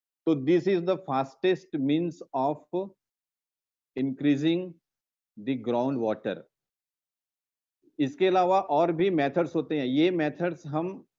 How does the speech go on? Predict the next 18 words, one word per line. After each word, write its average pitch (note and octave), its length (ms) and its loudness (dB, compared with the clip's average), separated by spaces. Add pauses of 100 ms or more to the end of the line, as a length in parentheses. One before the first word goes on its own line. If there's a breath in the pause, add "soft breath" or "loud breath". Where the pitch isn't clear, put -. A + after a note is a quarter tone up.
अर्बन C3 480 0
एरिया C#3 360 0
में D#3 180 -2
उन्हीं C#3 420 -4
को D#3 180 0
ही D#3 160 0
कहते D3+ 400 -4
हैं, D#3+ 340 -4 (580)
जो C#3+ 320 2
अपने D#3 640 -4
छत C#3+ 280 -4 (100)
को D#3+ 180 -2
बहुत C3+ 360 -4
ही D#3+ 120 2
साफ C3 320 -6
सुथरा D3 360 -4
रखता D3 360 -2
है, D3+ 300 -4